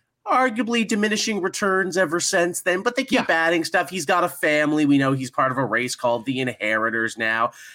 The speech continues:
Speaker 1: And if they put him in a video game or if they put him in a movie, I think people would be really excited about that.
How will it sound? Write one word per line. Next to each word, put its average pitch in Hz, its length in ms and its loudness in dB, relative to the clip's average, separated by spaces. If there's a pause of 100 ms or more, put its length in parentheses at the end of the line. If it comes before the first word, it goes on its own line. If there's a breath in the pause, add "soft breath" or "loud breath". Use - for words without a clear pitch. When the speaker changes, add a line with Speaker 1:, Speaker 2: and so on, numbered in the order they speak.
(140 loud breath)
Speaker 1:
And 135 240 2
if 139 220 -4
they 165 160 2
put 165 240 0
him 180 100 -2
in 180 80 2
a 170 80 2
video 175 400 2
game 165 320 2
or 160 100 4
if 151 120 -2
they 147 120 2
put 151 160 -2
him 151 80 0
in 156 80 2
a 151 60 2
movie, 156 420 0
I 131 120 0
think 135 240 -6
people 135 240 -2
would 135 120 -4
be 131 120 0
really 127 280 0
excited 113 480 -2
about 80 340 -8
that. 53 280 -12